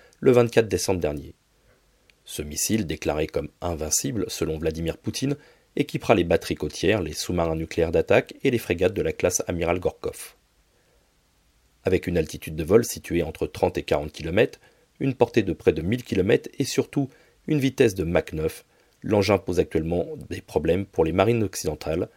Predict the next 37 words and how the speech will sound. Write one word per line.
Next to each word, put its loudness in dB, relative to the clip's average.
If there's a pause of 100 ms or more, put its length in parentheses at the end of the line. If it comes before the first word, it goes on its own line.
(360)
qui 4
avouent 6
leur 4
incapacité, -2 (120)
pour 2
le 6
moment, -8 (400)
à 4
intercepter 2
ce -2
type -8
de -4
missile, -4
surtout -2
s'il -4
est 0
lancé -4
par -6
salve -2 (100)
à -4
quelques -2
secondes -4
d'intervalle. -4 (1120)
Mali. 2 (680)
L'affaire 6
de 2
la 0
présence 2
russe -2
au 0
Mali 0
n'en 0
finit -4
pas 2
de 2
faire -4
parler. -2